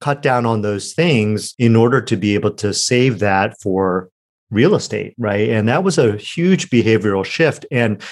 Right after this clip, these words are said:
that's what that kind of post that our student put up, I mean, that's exactly what's happening, is that they've actually shifted their mindset from, "I'm gonna go buy, you know, Nordstrom's or a car," to,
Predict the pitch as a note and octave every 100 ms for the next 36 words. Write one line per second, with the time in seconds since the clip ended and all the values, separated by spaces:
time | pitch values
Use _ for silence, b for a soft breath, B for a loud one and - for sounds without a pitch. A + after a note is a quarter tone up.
0 | B B G#2+ B2+ E3 G3+ - D3+ D3 C#3
1 | C3 - B2 A2 - E3 C#3 - - -
2 | A#2 G#2 B2+ G#2+ - C3+ B2+ G#2 A#2+ C#3+
3 | F#3+ A#2+ A2+ D#3+ - G#2+ A#2 A#2+ C#3+ C3+
4 | A2+ G#2 b b _ A#2+ - A#2+ C3 B2+
5 | F#2+ F#2 F2+ G#2 F#2 A#2 - C3 A#2+ -
6 | G2 - D3+ D3 D3+ A#2+ A2+ A2 A#2 B2
7 | - G#2+ G2+ F#2+ B B _ - A#2 G#2+
8 | G#2 G#2 B2 C3 B2 G#2 G#2+ G#2+ G#2 G2+
9 | F#2+ _ _ - G2 G#2 G2+ G2+ G2 G2+
10 | - F#2+ F#2 F#2 G#2+ A2+ - - G#2 G#2
11 | G2 G2 F#2 F#2 F2+ - B2+ A2+ G#2+ G2+
12 | F#2+ B B B B - - A#2+ A2 G#2
13 | G#2 -